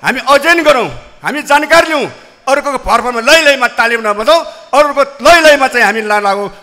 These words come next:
अध्ययन गरौँ सबै भन्दै आफ्नो भनाइ यही टुङ्ग्याउँछु। हस्त, धन्यवाद, जय नेपाल। र सभापति र सम्पूर्ण केन्द्रीय सहमहामन्त्री लगायत बागमती प्रदेश र Doktor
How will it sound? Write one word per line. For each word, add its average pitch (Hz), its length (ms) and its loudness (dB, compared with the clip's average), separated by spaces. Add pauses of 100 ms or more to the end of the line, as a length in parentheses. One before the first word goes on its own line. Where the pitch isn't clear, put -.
(120)
अध्ययन 339 320 2
गरौँ 277 280 2 (280)
सबै 240 560 -4
भन्दै 247 280 0
आफ्नो 220 360 -2
भनाइ 214 220 -6
यही 214 100 -2
टुङ्ग्याउँछु। 190 320 -8
हस्त, 294 260 2 (460)
धन्यवाद, 302 480 4
जय 349 180 4
नेपाल। 262 280 2 (260)
र 233 80 -2 (540)
सभापति 262 480 2
र 269 180 0
सम्पूर्ण 339 440 0 (880)
केन्द्रीय 247 340 0
सहमहामन्त्री 254 640 0
लगायत 240 320 2 (380)
बागमती 247 380 -2
प्रदेश 277 360 2 (760)
र 233 80 -4 (560)
Doktor 233 340 0